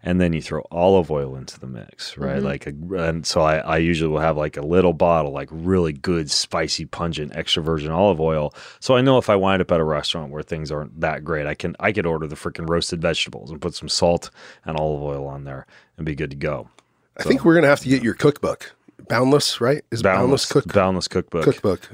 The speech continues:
Speaker 3: I
Speaker 1: Yep.
Speaker 3: think that'd be really good.
Speaker 1: Yep.
Speaker 3: What was, what was Boundless, the book, about?
Speaker 1: Well,
Speaker 3: I'm,
Speaker 1: Bound-, Boundless,
Speaker 3: I have
Speaker 1: the
Speaker 3: an
Speaker 1: book,
Speaker 3: idea, but
Speaker 1: it, it, I originally wanted to write a book on anti-aging and longevity. You know, things like stem cell mobilization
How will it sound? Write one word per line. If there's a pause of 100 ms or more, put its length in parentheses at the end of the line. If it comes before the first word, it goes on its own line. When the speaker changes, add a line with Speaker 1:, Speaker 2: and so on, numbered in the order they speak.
Speaker 3:
I
Speaker 1:
Yep.
Speaker 3:
think
that'd
be
really
good. (360)
Speaker 1:
Yep.
Speaker 3:
What
was,
what
was
Boundless, (360)
the
book,
about? (1400)
Speaker 1:
Well,
Speaker 3:
I'm,
Speaker 1:
Bound-,
Boundless,
Speaker 3:
I
have
Speaker 1:
the
Speaker 3:
an
Speaker 1:
book,
Speaker 3:
idea,
but (500)
Speaker 1:
it, (100)
it,
I
originally
wanted
to
write
a
book
on
anti-aging
and
longevity. (160)
You
know,
things
like
stem
cell
mobilization